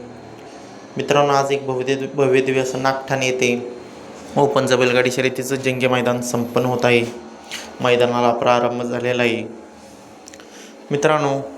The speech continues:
आज तुम्हाला माहीत असेल, आपला लाडका बकासूरच्या दावणीचा महाराज देखील पाळण्यासाठी आलेला आहे मित्रांनो. तर पंचावन्न गटात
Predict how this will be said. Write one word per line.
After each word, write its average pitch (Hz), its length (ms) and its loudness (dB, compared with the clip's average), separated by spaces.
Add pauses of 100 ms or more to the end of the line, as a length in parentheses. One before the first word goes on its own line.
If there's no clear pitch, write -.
(280)
आज 127 140 0
तुम्हाला 139 360 2 (260)
माहीत 123 380 -2
असेल, 120 400 0 (760)
आपला 135 240 2
लाडका 131 320 0
बकासूरच्या 127 600 0
दावणीचा 123 580 -2 (340)
महाराज 127 460 2
देखील 127 240 -2
पाळण्यासाठी 123 800 -2 (360)
आलेला 120 340 2
आहे 120 140 4
मित्रांनो. 120 440 -2 (1300)
तर 131 140 4
पंचावन्न 135 600 2
गटात 127 340 0